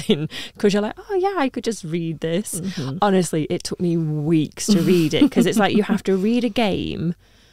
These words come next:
Speaker 1: and then you think of examples of when that might have happened,
Speaker 2: Mm-hmm.
Speaker 1: and then you realise, "Oh, well, actually, maybe I've got it mixed up with something else." So, yeah, I totally agree. If that's your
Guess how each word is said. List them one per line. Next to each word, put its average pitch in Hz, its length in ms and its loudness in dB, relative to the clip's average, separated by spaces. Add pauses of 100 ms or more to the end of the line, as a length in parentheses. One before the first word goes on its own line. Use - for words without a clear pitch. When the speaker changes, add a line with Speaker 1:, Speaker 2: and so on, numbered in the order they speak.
(300)
Speaker 1:
and 180 100 0
then 190 120 2
you 220 120 2
think 226 300 -2
of 220 100 0
examples 185 880 -2
of 160 80 -6
when 165 180 -2
that 165 140 -4
might 165 180 -4
have 180 100 -6
happened, 165 640 -4
Speaker 2:
Mm-hmm. 165 120 -4 (240)
Speaker 1:
and 180 140 -2
then 185 80 2
you 196 180 2
realise, 196 440 0
"Oh, 185 80 0
well, 175 140 0
actually, - 280 -6
maybe 160 200 -2
I've 160 100 -8
got 160 100 -6
it - 80 -12
mixed - 260 -10
up - 80 -14
with 156 80 -14
something 151 300 -8
else." - 420 -8
So, - 160 -2
yeah, 175 240 4
I - 80 -4
totally 190 420 0
agree. 170 540 -2 (300)
If 220 340 -4
that's 190 340 -4
your 185 320 0